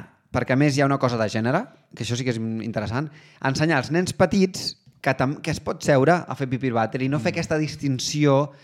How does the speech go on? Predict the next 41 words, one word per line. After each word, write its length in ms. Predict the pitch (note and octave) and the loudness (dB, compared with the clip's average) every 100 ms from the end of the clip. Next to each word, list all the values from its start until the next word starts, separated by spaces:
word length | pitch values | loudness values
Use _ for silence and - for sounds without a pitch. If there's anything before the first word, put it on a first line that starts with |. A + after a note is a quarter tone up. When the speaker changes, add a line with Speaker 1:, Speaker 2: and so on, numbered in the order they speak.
| - | -8
Speaker 1:
perquè 180 | - A#2+ | -4 0
hi 40 | C3+ | 2
ha 60 | D3 | 2
una 100 | F#3 | 2
distinció 800 | F3+ C3+ - B2+ G#2+ - C#3+ | 0 -2 -8 -8 -6 -2 0
molt 180 | B2+ A2+ | 0 -2
clara 380 | A2+ A#2+ A#2 A2+ | 0 0 0 -2
de 320 | - - A#2+ | -6 -8 -2
el 80 | B2 | 0
nen 180 | D#3 F3+ | 0 -2
fa, 120 | E3+ - D#3 | -6 -10 -8
fa 160 | - C3+ | -4 -2
pipi 240 | D3 D#3 | 0 0
dret 320 | D3+ F3 F3 - | 2 2 2 -4
i 40 | |
la 120 | C3 | -4
nena 180 | B2 C3 | -2 -2
fa 160 | C3 A2 | -4 -6
pipi 160 | A2 | -4
asseguda. 460 | A2+ G#2 G2 G#2 - - | -6 -6 -6 -8 -12 -10
Speaker 2:
Mm. 200 | B2+ G2+ F#2+ _ | -10 -10 -14 _
Speaker 1:
I, 80 | - A#2+ - - | -10 -10 -8 -2
i 80 | C#3 | -2
a-, 100 | C3+ C3 | 0 -2
això, 320 | A2+ D3 D#3+ | -2 -2 -2
doncs 140 | D#3 B2 | -2 -4
mira, 200 | C3+ C3 | 0 0
potser 280 | C3+ - D#3+ | -2 -4 -2
per 120 | E3+ | -2
aquí 180 | D#3 E3+ | -4 -2
també 240 | E3 C#3+ | -2 0
estem 220 | D3 E3+ E3+ | -2 -2 0
treballant 340 | D#3 A#2+ A2 | 0 2 0
alguna 300 | A2 A2 A2 | -2 -2 -2
més, 240 | G#2+ - _ _ | -4 -6 _ _
que 100 | C#3+ | -6
és 60 | A#2+ | -6
interessant 400 | A#2 G#2 A2 G#2+ | -8 -10 -8 -6
de 60 | |
treballar. 320 | G2 F#2+ G2 G2+ _ _ - | -8 -8 -10 -12 _ _ -10
Speaker 2:
Mm. 240 | B2+ G2 | -8 -8